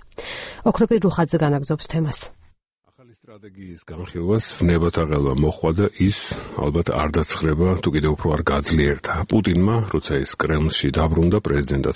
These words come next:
Speaker 2: კიდევ ერთხელ არჩევის შემდეგ, მალევე დაავალა ქვეშემბრძომებს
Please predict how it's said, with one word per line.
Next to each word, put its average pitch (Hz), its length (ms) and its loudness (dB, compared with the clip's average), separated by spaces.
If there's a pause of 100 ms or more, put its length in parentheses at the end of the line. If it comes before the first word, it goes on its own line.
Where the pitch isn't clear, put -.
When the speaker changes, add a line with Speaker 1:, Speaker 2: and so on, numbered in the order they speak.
Speaker 2:
კიდევ 71 240 0
ერთხელ 71 300 -2
არჩევის 80 440 0
შემდეგ, 110 260 2 (480)
მალევე 120 280 4 (120)
დაავალა 92 480 0 (100)
ქვეშემბრძომებს 85 840 0